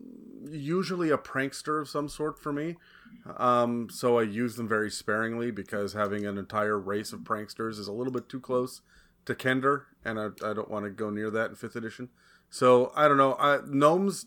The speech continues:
tend not to appear en masse in my campaigns, um, and when they do, they're usually, um, wild and a little bit crazy and getting into shit. I always think of Sam and Frodo as halflings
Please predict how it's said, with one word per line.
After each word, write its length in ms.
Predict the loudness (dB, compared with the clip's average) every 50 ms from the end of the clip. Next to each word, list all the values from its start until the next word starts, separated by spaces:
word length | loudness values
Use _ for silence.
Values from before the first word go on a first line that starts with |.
| _ -16
tend 400 | -10 -6 -4 -4 -4 -4 -4 -2
not 260 | 0 0 0 0 0 -2
to 120 | -2 -2
appear 400 | -2 -2 -4 -2 0 2 2 2
en 200 | 2 0 -2 -2 -2
masse 280 | -2 -2 -2 -4 -6
in 60 | -8 -8
my 120 | -8 -8
campaigns, 640 | -8 -8 -8 -8 -8 -8 -8 -8 -8 -10 -12 -14 -18 _ _ _ -20 -20 -20 _ _ _ -6
um, 380 | -4 0 0 2 0 0 -2 -4 -4 -4
and 240 | -2 -2 -2 0 2
when 180 | 2 2 2 2
they 120 | 2 0
do, 300 | -2 -2 0 0 0 0
they're 140 | 0 -2 -2
usually, 720 | -2 -2 -4 -4 -4 -4 -4 -4 -2 -2 -4 -4 -6 -8 -14 _ _ _ _ -18 -12 -6 -2
um, 380 | 0 2 4 2 2 0 -4 -6
wild 480 | 0 4 6 8 8 8 8 6 4
and 100 | 4 2
a 40 | 2
little 200 | 0 0 -2 -2
bit 140 | -2 -4 -4
crazy 640 | -2 0 0 0 0 0 -2 -4 -4 -2 -2 -4 -4
and 500 | -4 -4 -4 -2 -4 -4 -6 -10 -12 -2
getting 320 | 0 2 2 2 2 0 -2 -2
into 320 | -2 -4 -4 -4 -4 -8 -8
shit. 320 | -6 -6 -6 -6 -6 -8 -14 _ _ -20 -20 -20 -20 _ 2
I 140 | 4 6 8
always 260 | 8 6 4 0 -2
think 320 | -2 -2 -2 -2 -2 -6 -8 -2
of 380 | 2 4 6 6 4 4 0 -6 -10
Sam 380 | -10 -2 0 2 4 4 4 2
and 100 | 0 -2
Frodo 360 | 0 2 2 2 2 2 0
as 100 | 0 0
halflings 580 | 0 0 0 0 0 -2 -4 -4 -6 -8 -10